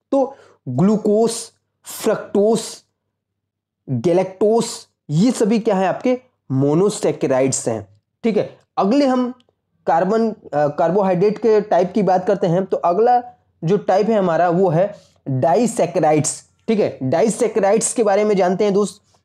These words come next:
ये आपका मोनोसैकेराइड्स की दो इकाइयों के बने होते हैं। जैसे अगर बात करें सुक्रोज, जिसमें आपके क्या क्या आते हैं, चीनी शहद, माल्टोस, लैक्टोस, ये आपके दूध शर्करा,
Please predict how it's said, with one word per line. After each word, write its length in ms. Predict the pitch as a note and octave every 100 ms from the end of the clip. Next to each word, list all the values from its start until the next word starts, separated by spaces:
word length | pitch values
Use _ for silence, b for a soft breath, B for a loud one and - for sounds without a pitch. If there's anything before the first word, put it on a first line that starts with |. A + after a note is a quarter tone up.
| _
ये 260 | D3 D3+ C4+
आपका 340 | F#3+ F3+ - A3
मोनोसैकेराइड्स 1040 | E3 D3 G#3 B3 - F3 - E3 G#3+ F#3
की 200 | - A3+
दो 380 | F#3 A2+ G3 A3+ F#3+
इकाइयों 460 | E3+ D#3+ E3+ G3+
के 180 | - G3
बने 260 | E3 D3 D#3
होते 280 | C#3+ C3+
हैं। 200 | B2 G#2+ - _ _ _ _ _ _ _ _
जैसे 400 | D#3 C#3+ F3 A3+
अगर 240 | G#3 D3 E3
बात 260 | D3+ D#3+ D#3+
करें 140 | E3+
सुक्रोज, 760 | E3+ E3+ D3 D#3+ E3 F3 - _ _ _ _ _ _ -
जिसमें 360 | E3 G3+ A3+
आपके 300 | F3 E3 -
क्या 200 | E3 F3+
क्या 140 | E3+ D#3
आते 140 | D#3
हैं, 140 | F3+
चीनी 320 | F3 D#3+ D#3+ F3
शहद, 400 | F3+ D#3 E3 E3 b _ C#3
माल्टोस, 720 | D3+ D#3 D3 E3+ F#3+ F#3+ - _ -
लैक्टोस, 680 | D3 D#3+ - F3+ G3 F#3+ - _ _ -
ये 80 | G3+
आपके 340 | E3+ D#3+ A#3
दूध 320 | F3+ C3+ G3
शर्करा, 480 | - - D3+ D#3 C3